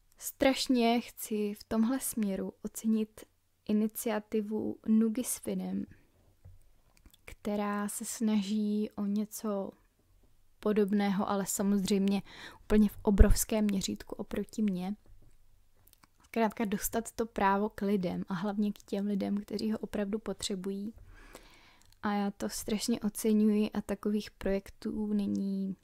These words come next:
nikdy dost a mě fascinuje, s jakým zápalem to dělají, fascinují mě ti jednotliví lidé, kolik toho mají a do čeho se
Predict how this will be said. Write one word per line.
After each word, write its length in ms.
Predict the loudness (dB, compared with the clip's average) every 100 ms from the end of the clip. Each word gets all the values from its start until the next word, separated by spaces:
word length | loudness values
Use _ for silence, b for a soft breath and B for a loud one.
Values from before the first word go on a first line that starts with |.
| -2
nikdy 300 | -2 0 -2
dost 800 | -2 -4 -6 -8 -14 -16 _ -20 _ -8
a 440 | -6 -6 -6 -8 -10 B B B B B B -8
mě 100 | -8
fascinuje, 720 | -4 -6 -6 -2 0 2 0
s 120 | -2
jakým 300 | -6 0 2
zápalem 560 | 2 0 0 0 2 2
to 140 | 0
dělají, 640 | -2 0 0 0 0 0 -2
fascinují 640 | -4 -6 -4 0 0 2
mě 220 | 0 0
ti 160 | -2 -2
jednotliví 600 | 0 -2 -2 -4 0 2
lidé, 460 | 4 4 4 4 2
kolik 280 | 0 -2
toho 220 | -2 0 2
mají 600 | 2 0 0 2 2 0
a 60 |
do 140 | -4 -4
čeho 260 | -4 -6
se 200 | -4 -4